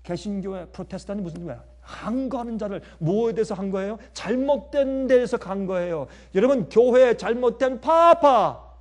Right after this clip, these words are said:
교황에 대해서 항거하는 자들이 개신교회예요.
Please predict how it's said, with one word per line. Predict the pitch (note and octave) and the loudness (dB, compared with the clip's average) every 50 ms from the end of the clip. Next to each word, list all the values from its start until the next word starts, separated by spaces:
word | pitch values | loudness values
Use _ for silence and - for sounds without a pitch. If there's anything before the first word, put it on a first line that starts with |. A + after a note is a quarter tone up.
| - - - - - | -20 -20 -20 -4 2
교황에 | A#3 C4+ D4+ D#4 D4+ D4+ B3 - A#3 D#4+ F4 F4 F4+ F4+ E4 D#4 D4 B3+ | 4 6 6 6 4 4 2 2 4 6 6 6 6 6 8 8 8 8
대해서 | C4 C4+ C4+ C4+ B3+ C4 B3+ B3 A3+ | 8 8 8 8 8 6 4 2 2
항거하는 | F3 F#3+ A3 A3+ A#3 A#3 A#3 A3 A#3 G#3+ F3+ G#3 A3 A3 G#3 | 2 2 0 2 2 0 2 2 2 2 2 2 0 0 2
자들이 | F#3+ G3 F3+ G3+ A#3 A#3 G3 - - - | 2 2 0 0 0 -2 -4 -6 -10 -10
개신교회예요. | - - C4+ D4+ C4 G4 G#4 G4+ F#4+ F4+ E4+ C#4+ A3 G3 D#3 C3+ B2 - | 0 0 0 0 0 -2 -6 -4 -4 -4 -2 -2 -4 -4 -6 -8 -10 -14